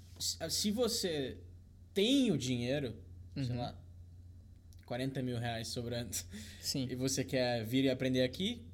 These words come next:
Speaker 1: à vontade. Mas se você quer salvar o máximo de dinheiro,
Speaker 2: dá pra conseguir isso no Brasil.
Speaker 1: aprenda
Speaker 2: E
Speaker 1: inglês
Speaker 2: vir pra
Speaker 1: no
Speaker 2: cá e
Speaker 1: Brasil.
Speaker 2: aproveitar bem, entendeu?
Speaker 1: Aprenda inglês no Brasil. E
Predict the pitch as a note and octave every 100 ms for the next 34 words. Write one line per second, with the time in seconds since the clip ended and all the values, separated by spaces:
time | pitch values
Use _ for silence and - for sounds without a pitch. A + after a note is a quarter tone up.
0 | - D3+ E3 F#3+ D#3+ G#2+ F#2 - - C3
1 | C3 - B2+ A2+ - - C#3+ D#3 - -
2 | - C3+ B2+ C3 C3 C3 C#3 C#3+ C#3 B2+
3 | B2 A#2+ B2 D3+ - - C#3+ C3+ - B3+
4 | - F3+ F#3 F#3+ - G3 F#3+ G3 F#3 F3
5 | - C3+ C3 F3+ C#3 F3+ - G3 - E3+
6 | F3 C#3 D#3+ D#3 D#3 D#3+ D#3 D3+ C3+ B2
7 | A#2+ B2+ C3 C3 C3+ C3+ C3 C3+ C3+ C3+
8 | A#2 G2+ - - - - - - A#2 A#2+
9 | A#2+ A#2+ A#2+ A#2 A2+ A2 G#2+